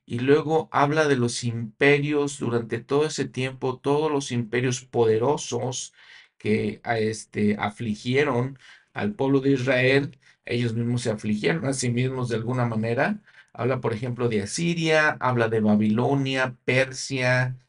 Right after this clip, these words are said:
los griegos, Alejandro el Grande, los romanos. Estos grandes imperios que asolaron todo el Medio Oriente, todo Asia Menor.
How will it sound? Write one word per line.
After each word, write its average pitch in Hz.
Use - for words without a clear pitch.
los 101
griegos, 123
Alejandro 107
el 104
Grande, 127
los 110
romanos. 107
Estos 139
grandes 131
imperios 127
que 117
asolaron 120
todo 120
el 117
Medio 113
Oriente, 110
todo 113
Asia 120
Menor. 107